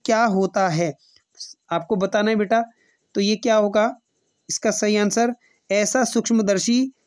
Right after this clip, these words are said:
जिसमें लेंसों का दो सेट होता है, नेत्राकार लेंस और एक क्षेत्र नेत्रक का।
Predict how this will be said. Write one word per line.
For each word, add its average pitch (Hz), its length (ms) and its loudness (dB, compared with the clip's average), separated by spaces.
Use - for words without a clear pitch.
जिसमें 220 300 0
लेंसों 208 440 0
का 233 160 2
दो 196 220 0
सेट 196 260 -2
होता 190 200 -2
है, 170 300 0
नेत्राकार 202 580 0
लेंस 214 300 0
और 247 240 2
एक 226 200 -2
क्षेत्र 220 280 -2
नेत्रक 175 460 0
का। 135 200 -4